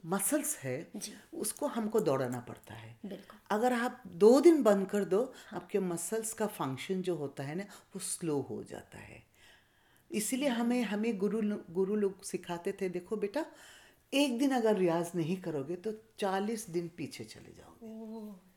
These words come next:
Speaker 2: जी, जी।
Speaker 1: कितनी सही बात उन्होंने कहा।
Speaker 2: बिल्कुल, बिल्कुल।
Speaker 1: रोज रियाज करोगे, तो घोड़ा first class दौड़ेगा।
Speaker 2: रुक नहीं सकते,
Speaker 1: रुक
Speaker 2: आपको
Speaker 1: नहीं
Speaker 2: बस
Speaker 1: सकते हो।
Speaker 2: करना ही है।
Speaker 1: एक दो दिन, तीन दिन अगर तुमने बंद किया, तो मसल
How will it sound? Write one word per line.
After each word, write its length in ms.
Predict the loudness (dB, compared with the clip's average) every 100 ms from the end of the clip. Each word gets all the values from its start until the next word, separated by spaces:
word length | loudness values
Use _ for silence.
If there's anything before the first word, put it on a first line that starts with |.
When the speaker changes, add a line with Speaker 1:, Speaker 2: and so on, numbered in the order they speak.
| _
Speaker 2:
जी, 120 | -20 -20
जी। 580 | -20 -20 -20 -20 -20 -4
Speaker 1:
कितनी 400 | 2 4 8 8
सही 340 | 8 6 6
बात 280 | 4 2 0
उन्होंने 300 | -2 -2 -6
कहा। 240 | -8 -10
Speaker 2:
बिल्कुल, 160 | -12 -14
बिल्कुल। 420 | -14 -14 -10 2
Speaker 1:
रोज 360 | 10 10 10 8
रियाज 360 | 8 10 8
करोगे, 360 | 4 6 6 4
तो 100 | 0
घोड़ा 320 | 2 6 6
first 300 | 4 -2 -4
class 260 | -2 -2 -2
दौड़ेगा। 440 | -2 -2 -4 -8 -14 -20 -20 _
Speaker 2:
रुक 200 | -6 -4
नहीं 180 | -4 -4
सकते, 300 | -8 -10 10
Speaker 1:
रुक 140 | 12 12
Speaker 2:
आपको 100 | 10
Speaker 1:
नहीं 200 | 6 8
Speaker 2:
बस 60 |
Speaker 1:
सकते 200 | 4 4
हो। 60 | 2
Speaker 2:
करना 180 | 2 0
ही 140 | -4
है। 180 | -8 -14 -18 _ 4
Speaker 1:
एक 200 | 6 8
दो 300 | 6 8 8
दिन, 280 | 8 2 0
तीन 380 | -2 0 0 0
दिन 200 | 0 2
अगर 220 | 2 0
तुमने 340 | -2 -4 -4 -4
बंद 460 | -2 -2 -2 -2 -2
किया, 540 | 0 0 -2 -6 -12 -12 -6
तो 120 | -6
मसल 440 | -4 -6 -4 -6